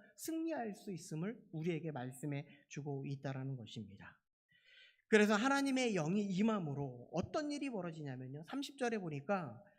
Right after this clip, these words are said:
암몬 자손을 입다의 손에 넘겨줍니다. 삼십이 절에도 보니까 "그들과 싸우더니 여호와께서 그들의, 그들을 그의 손에 넘겨주었다"라고 말씀하고 있습니다. 하나님의 영은요, 우리에게 승리를 가져다 줍니다.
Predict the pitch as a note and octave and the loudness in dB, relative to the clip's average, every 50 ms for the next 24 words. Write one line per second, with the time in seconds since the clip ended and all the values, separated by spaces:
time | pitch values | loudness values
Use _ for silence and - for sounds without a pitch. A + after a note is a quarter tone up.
0 | _ _ - D3 D#3+ F#3 G#3 A3+ C4 B3+ A3+ A#3+ A#3 A3+ A3+ G#3+ A3 B3 C#4 D#4+ | _ _ -2 2 4 6 6 6 6 4 4 4 4 4 4 6 6 4 2 0
1 | E4 - - - - F#3+ F3 F#3 G3 A#3 G#3+ G3+ G3 - - E3 D#3+ E3 F3+ G3 | -4 -12 -10 -4 -4 -4 -4 -2 -2 -2 0 0 -2 -4 -4 -4 -4 -4 -4 -6
2 | - - - _ _ _ _ - A#2 A2 B2+ B2 - F#3+ - F3 D3 C3+ B2 A2+ | -10 -16 -20 _ _ _ _ -10 -10 -8 -8 -8 -8 -10 -10 -12 -16 -16 -18 -20
3 | - - _ _ _ _ _ _ _ _ _ _ _ - - - - - C4 C4+ | -20 -20 _ _ _ _ _ _ _ _ _ _ _ -20 -20 -2 4 6 8 8
4 | C4 C4+ C#4+ A3 G#3+ G3 C4 B3+ A#3+ B3+ A#3+ A#3 G3+ G3+ F#3+ F3+ D#3+ - F3+ E3 | 8 8 6 6 6 8 10 10 10 10 8 8 8 8 6 6 6 6 4 6
5 | - A3 A#3+ B3 C#4 B3+ C#4 C#4 C4 C4+ D4+ C#4+ C#4 C#4 C#4+ C4 C4 B3+ C4+ C4+ | 8 8 8 8 8 8 8 8 8 10 12 12 12 12 12 10 10 10 10 8
6 | C4 C4+ - - - - - - F#3 G#3 G#3 G#3 A3 A3+ A#3 A3 A3 - A3 G#3 | 6 6 2 -4 -10 -12 4 8 12 12 12 12 12 12 12 12 10 8 4 4
7 | A3 G#3 G3+ G3+ G3+ G3+ - F#3+ D#3 E3+ E3+ F3 E3+ E3 F3+ E3+ - - - _ | 4 4 2 2 0 -2 -2 -2 0 0 0 0 0 -2 -4 -6 -12 -18 -20 _
8 | _ _ _ - F#3 F#3 E3+ F3 F3+ F3+ F3 F3 F3 - - D#3+ D#3 D#3 D3 - | _ _ _ 0 2 2 4 4 4 4 2 2 -2 -2 -2 0 0 0 -2 -2
9 | D3+ C#3+ C#3+ C#3+ C#3+ C#3+ C#3+ - _ _ _ _ - C3 A#2+ B2 B2+ C3+ F3+ G#3 | -2 -2 -2 -2 -4 -6 -10 -14 _ _ _ _ -8 -6 -6 -4 -6 -6 -8 -8
10 | G#3+ G#3 G3 F3 E3 - E3 D3+ D3 C#3+ - D3+ C3 A2 A2 A2+ - C3+ A#2+ A#2 | -8 -10 -12 -12 -12 -12 -10 -10 -10 -10 -10 -12 -12 -12 -14 -12 -12 -10 -10 -10
11 | A#2+ - A#2+ - - - - - - - _ _ _ _ _ _ _ _ _ _ | -10 -12 -14 -14 -16 -20 -20 -20 -20 -20 _ _ _ _ _ _ _ _ _ _
12 | _ _ _ _ _ _ _ _ _ _ - - G#3+ A3 G#3+ G3+ F#3+ G3+ G#3 G3+ | _ _ _ _ _ _ _ _ _ _ -8 -4 -4 -2 -2 -2 -2 -2 -2 -4
13 | F#3 C3+ G#2+ G#2+ A2+ A2+ A#2 C3 C3 B2+ - - _ _ _ _ _ _ _ _ | -4 -6 -8 -10 -12 -12 -12 -14 -16 -18 -20 -20 _ _ _ _ _ _ _ _
14 | - E3 D3+ D#3 F#3+ G3+ G3 G3+ F#3 - - A#3+ C4+ C#4 C4+ C4 C4 B3+ C4 C4 | -4 -2 0 0 0 -2 -2 -4 -8 -8 -6 -6 -6 -6 -6 -6 -8 -12 -14 -16
15 | G#2 - C3+ C3+ C#3 C3 - - - A2 A2+ | -18 -16 -16 -16 -16 -16 -18 -18 -20 -20 -20